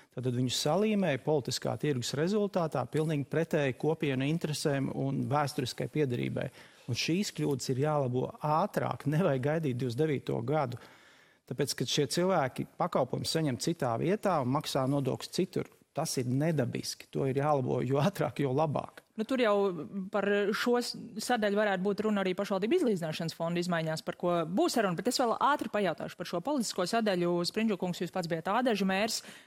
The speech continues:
Speaker 2: Tajos priekšlikumos, ko tagad sniedz apvienotais saraksts, nu, tur ir, ā, atbalstīts, manuprāt, gandrīz viss, ko es sākumā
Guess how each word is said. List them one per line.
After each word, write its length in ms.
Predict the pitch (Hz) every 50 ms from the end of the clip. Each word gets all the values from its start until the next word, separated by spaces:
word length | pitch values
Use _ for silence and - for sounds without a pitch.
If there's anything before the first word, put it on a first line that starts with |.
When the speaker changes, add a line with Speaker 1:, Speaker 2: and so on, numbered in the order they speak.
| _ -
Speaker 2:
Tajos 320 | 220 240 262 247 202 -
priekšlikumos, 640 | - - 240 220 - 208 - 190 180 175 170 - -
ko 80 | 185 -
tagad 240 | 175 170 170 -
sniedz 300 | - 277 349 320 202 175
apvienotais 500 | 165 - 190 175 165 156 - - 165 -
saraksts, 300 | - 208 202 185 - - 185
nu, 60 | 170
tur 160 | - 226 233 214
ir, 80 | 170
ā, 140 | 170 170 165 - - - 226
atbalstīts, 480 | 226 208 214 175 175 - 185 165 - -
manuprāt, 320 | 208 202 - - 170 160 165
gandrīz 320 | 180 175 170 202 214 208 - 190
viss, 260 | 247 320 - - -
ko 160 | - 165 151
es 80 | 151 - -
sākumā 260 | 175 165 - 170 160